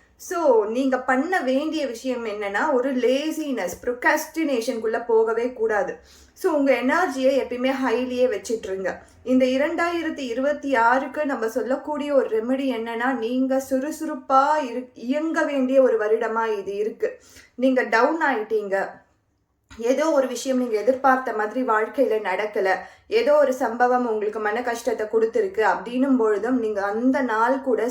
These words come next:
சுறுசுறுப்பா இயங்கக்கூடிய நாளா தான் உங்களுக்கு இருக்கணும். சோர்ந்து நான் படுத்துட்டேன் அப்படின்னீங்கன்னா, கட்டாயம் அது உங்களுக்கு ஒரு பேக்ஃபயரை தான் கொடுக்கும். உடல் ரீதியாக பிரச்சனைகள் வரு-, வந்துச்சுன்னா கூட அதற்கு தீர்வுகளை பாருங்க, உடனடியான தீர்வுகளை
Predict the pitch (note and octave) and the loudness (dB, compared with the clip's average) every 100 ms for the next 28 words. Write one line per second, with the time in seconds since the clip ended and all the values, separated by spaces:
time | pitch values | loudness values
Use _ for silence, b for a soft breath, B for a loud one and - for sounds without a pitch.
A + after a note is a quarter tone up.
0 | - C4+ D4 - C4 B3+ A#3+ A3+ A3 A#3 | -4 -4 -4 -4 -4 -2 -2 -2 0 0
1 | C4 C4 C4 A3 A3 A3+ G3 G3+ A3 G#3 | 0 0 -4 -6 -4 -2 -2 0 2 0
2 | G#3 A3 F#3+ F#3+ F#3+ F#3 G#3 F#3+ - B | 0 0 -2 -6 -4 -4 -2 -4 -6 B
3 | B B B - D#4+ E4 D#4+ D4+ C4 A3+ | B B B 0 2 2 -2 -2 2 0
4 | - G#3+ B3+ C4 A3+ A3 E3+ E3+ G#3+ G#3+ | 0 0 0 0 0 0 0 0 -2 -2
5 | F#3 F3+ A3 C4 B B B - - - | -4 -2 -2 -2 B B B -4 -4 2
6 | B3+ B3 B3+ C4+ G3+ G#3 G3+ G3 F#3 G3 | 2 4 4 2 0 -2 -4 -4 0 4
7 | D#4+ A3+ G3 - G#3 G#3+ - C4 A#3 F#3 | 4 4 2 0 -2 -2 -4 -2 0 0
8 | F3 A#3 A3+ G#3 F#3+ G#3 - b b A#3+ | 0 -4 -4 -4 -4 -6 -10 b b 2
9 | C#4 C#4+ C4 B3+ A3 A3 G3 G3 B3 G3+ | 2 2 -2 -4 0 2 2 0 -2 -2
10 | - B3 A3+ A3+ A3+ G3 F#3+ A3 F3+ G3+ | -2 -2 -2 0 2 2 0 -4 -2 0
11 | A3 C4 C4 B3+ A#3+ G#3 A3 A#3 G#3 F#3+ | 2 0 0 0 0 0 0 2 0 -4
12 | A#3 - - D#4+ F4+ C#4 B3+ G3 G3+ G#3 | -6 -6 2 2 4 0 0 0 0 2
13 | F#3 G3+ G#3 F#3 G#3+ G#3 G#3+ B3+ C#4+ C4+ | 2 2 0 -2 -2 0 0 2 2 0
14 | C#4 C4 D4+ - B3+ A3+ A3+ G3 | 0 0 -2 -2 -4 -2 -2 0